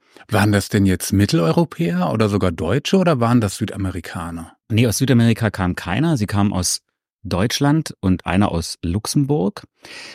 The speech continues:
Speaker 2: Um vielleicht auch noch mal ein bisschen was zu deren Auftreten zu sagen. Also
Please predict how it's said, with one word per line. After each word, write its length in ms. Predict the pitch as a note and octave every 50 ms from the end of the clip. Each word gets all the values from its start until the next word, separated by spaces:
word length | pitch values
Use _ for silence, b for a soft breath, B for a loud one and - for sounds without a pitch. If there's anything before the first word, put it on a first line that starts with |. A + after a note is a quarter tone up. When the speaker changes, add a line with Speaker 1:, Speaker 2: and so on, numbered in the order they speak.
| B B B B _ _ -
Speaker 2:
Um 200 | G#2+ G2+ G2+ F#2
vielleicht 540 | - - F2 E2+ E2+ F2 G#2 B2 - - -
auch 100 | G#2 C3
noch 140 | B2+ A2+ G#2+
mal 120 | A2 G2+
ein 120 | F#2+ F#2
bisschen 280 | F2 G#2 - - A#2 G2+
was 200 | F#2 F#2 - -
zu 180 | - - F#2 -
deren 640 | - F2+ F2+ F#2 E2+ F2 E2+ E2 E2 E2 D#2 - -
Auftreten 460 | - B2+ - - - B2 - A#2 G2
zu 100 | - G#2+
sagen. 460 | F#2+ - - D#2 F2 A2 C3+ D3+ -
Also 320 | - G2 - G#2 G2 -